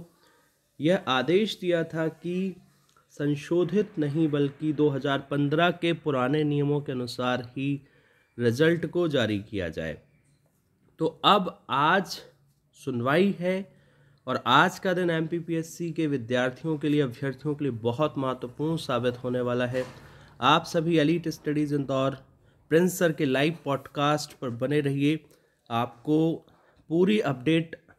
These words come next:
with facts प्रोवाइड की जाएगी। साथ ही आने वाले सभी एग्जाम्स की तैयारी के लिए,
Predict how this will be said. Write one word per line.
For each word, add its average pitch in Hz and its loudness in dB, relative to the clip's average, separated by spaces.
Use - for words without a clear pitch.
with 143 -6
facts 143 0
प्रोवाइड 131 0
की 165 -2
जाएगी। 151 2
साथ 165 2
ही 208 4
आने 185 4
वाले 190 6
सभी 165 2
एग्जाम्स 139 0
की 131 -10
तैयारी 123 -2
के 110 -6
लिए, 87 -6